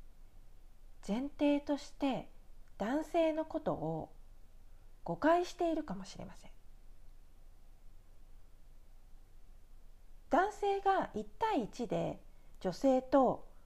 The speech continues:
向き合って話をする時というのは、基本的に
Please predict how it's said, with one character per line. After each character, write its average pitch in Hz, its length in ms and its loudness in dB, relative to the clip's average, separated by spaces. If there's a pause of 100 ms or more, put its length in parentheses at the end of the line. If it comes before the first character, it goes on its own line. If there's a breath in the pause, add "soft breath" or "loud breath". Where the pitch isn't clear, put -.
(120)
向 175 140 -2
き 269 180 6
合 302 60 10
っ 302 40 4
て 170 520 -4 (320 soft breath)
話 226 480 0
を 165 80 0
す - 160 -4
る 190 100 0
時 190 400 -2 (460)
と 175 100 -2
い 185 100 2
う 190 140 2
の 147 180 -6
は、 190 280 0 (640 soft breath)
基 220 140 -2
本 370 280 2
的 349 320 2
に 330 340 2